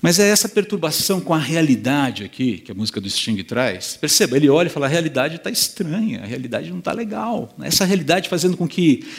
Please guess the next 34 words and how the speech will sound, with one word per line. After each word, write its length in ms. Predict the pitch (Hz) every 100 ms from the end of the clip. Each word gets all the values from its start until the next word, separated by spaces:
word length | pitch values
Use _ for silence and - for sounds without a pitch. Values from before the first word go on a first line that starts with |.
| - -
a, 60 | 123
a, 540 | - - 147 143 147
a 20 |
fé 600 | 139 - 160 127 - - -
fique 400 | - - 170 180
por 260 | - 190
um 160 | 180 165
fio 640 | - - 196 240 165 98 - - _ _
é 60 | -
que 160 | -
chama 380 | 170 - 170 165
a 20 |
atenção 760 | 160 165 156 151 - 151 135 107
aqui 160 | -
na 100 | 107
música. 440 | 98 92 80 - 131
Porque 200 | 202 208
seja 280 | - 226 220
lá 100 | 233
qual 220 | 233 269
for 200 | - 233
o 40 |
objeto 420 | 190 147 147 151
da 80 | 123
fé 220 | 117 143
do 100 | 123
Sting, 600 | 107 - 175 165 98 92 - _ _ _ _ _ _
a 80 | 127
fé 180 | - 110
dele 180 | 113
tá 120 | 113 113
por 120 | 131
um 80 | 135
fio. 280 | - -